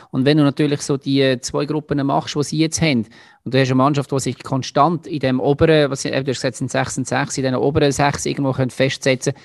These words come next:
dann sind die natürlich auch konstant europäisch. Und das ist ja so ein bisschen das Problem, dass wir, ja, jetzt in der Schweiz vielleicht nicht einmal das Hauptproblem, aber mal, wir haben, wir haben Basel, wo konstant europäisch spielt und jetzt in ein paar Jahren I B. Und die machen durch das natürlich,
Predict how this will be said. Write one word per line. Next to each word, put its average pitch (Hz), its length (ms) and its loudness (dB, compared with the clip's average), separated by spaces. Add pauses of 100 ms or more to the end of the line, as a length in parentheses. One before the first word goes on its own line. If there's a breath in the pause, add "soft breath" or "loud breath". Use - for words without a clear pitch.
(160 loud breath)
dann 135 140 0
sind 143 280 0
die 143 80 0
natürlich 135 360 -4
auch 127 200 -2
konstant 127 600 -4
europäisch. 127 760 0 (340 soft breath)
Und 127 200 -6
das 147 120 4
ist 147 120 0
ja 131 100 2
so 135 120 -2
ein 123 40 -4
bisschen 131 140 -2
das - 60 -8
Problem, 147 500 2 (500 soft breath)
dass 131 240 0
wir, 139 340 0 (200)
ja, 127 220 -2
jetzt 120 160 -2
in 123 60 -8
der 117 60 -8
Schweiz 143 220 -4
vielleicht 135 240 -6
nicht 143 100 -2
einmal 135 160 -2
das 139 100 0
Hauptproblem, 165 420 0
aber 123 140 -2
mal, 139 280 -2
wir 147 120 2
haben, 143 180 -2
wir 139 220 -2
haben 139 120 -2
Basel, 160 380 2
wo 151 160 0
konstant 147 600 0
europäisch 139 580 0
spielt 151 500 -2
und 123 280 -2
jetzt 127 300 -2
in 131 100 -6
ein 127 140 -8
paar 123 200 0
Jahren 123 180 0
I 151 180 -4
B. 160 220 2 (320 loud breath)
Und 131 280 -8
die 151 200 4
machen 139 380 0 (160)
durch 135 100 -4
das 135 240 2
natürlich, 135 560 0